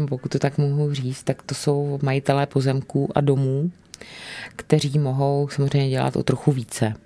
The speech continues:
A to tak, že mohou na svých pozemcích jednak sázet stromy, jednak vyměňovat povrchy, dělat tam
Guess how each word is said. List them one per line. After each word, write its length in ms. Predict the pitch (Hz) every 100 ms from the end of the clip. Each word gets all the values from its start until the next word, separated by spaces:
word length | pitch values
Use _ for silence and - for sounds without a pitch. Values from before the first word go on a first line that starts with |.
| - - - - - -
A 100 | 135
to 200 | - 139
tak, 300 | - 127 120 -
že 600 | 131 127 123 120 123 120 120
mohou 300 | 120 131 135
na 100 | 131
svých 240 | - 131
pozemcích 920 | - 120 120 135 - 139 131 131 - - - - - -
jednak 340 | 127 127 120
sázet 320 | 135 123 127
stromy, 500 | - 147 147 151 151 - -
jednak 540 | 120 123 123 120 -
vyměňovat 460 | 131 131 127 123 127
povrchy, 580 | 139 139 156 - 143 139 - _ _
dělat 380 | 123 123 117 117
tam 400 | 127 120 120